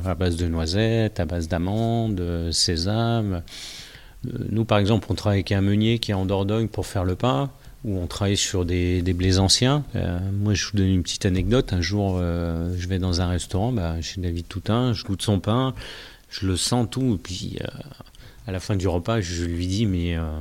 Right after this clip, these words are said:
ah, ça sent bon, ça ressemble un peu à mon pain et tout. Je lui demande d'où il vient, enfin, d'où vient sa farine, mais en fait, c'était le même producteur de farine. Voilà.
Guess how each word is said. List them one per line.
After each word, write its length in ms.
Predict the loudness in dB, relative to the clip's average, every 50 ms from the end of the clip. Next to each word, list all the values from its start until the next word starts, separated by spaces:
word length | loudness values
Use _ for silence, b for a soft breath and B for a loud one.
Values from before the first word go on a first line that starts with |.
| -6 -8 -8 -8 -8 -10 -10 B B B B B B -20 -16 -12
ah, 100 | -12 -8 -6
ça 160 | -6 -4 -2
sent 220 | -2 0 0 0 0
bon, 200 | 0 0 -2 0
ça 180 | 2 2 2
ressemble 400 | 2 2 2 0 2 2 2 2
un 80 | 2 0
peu 140 | 0 -2 -2
à 80 | 0
mon 180 | 0 -2 -2 -4
pain 260 | -4 -4 -4 -4 -4
et 40 | -4
tout. 220 | -4 -4 -4 -4
Je 140 | -4 -6 -6
lui 80 | -4 -4
demande 240 | -2 -2 -2 -2 -2
d'où 140 | 0 0 0
il 80 | 2
vient, 360 | 2 2 0 0 -2 -4 -4 -4
enfin, 360 | -6 -6 -4 -4 -2 -2 -2 -4
d'où 180 | -4 -4 -2 -2
vient 140 | -2 -2
sa 160 | -2 -2 -4 -4
farine, 300 | -2 -2 -2 -2 -2 -2
mais 80 | -2
en 60 | -4
fait, 200 | -2 -2 -2 -2
c'était 340 | 0 0 -2 -2 -2 -2 -2
le 60 | 0
même 140 | 2 0 0
producteur 400 | 2 0 0 0 0 -4 -6 -6
de 60 | -8
farine. 280 | -4 -4 -2 -2 -2 -4 -4 B B B B B B B B B B B -6
Voilà. 160 | -4 -4 -4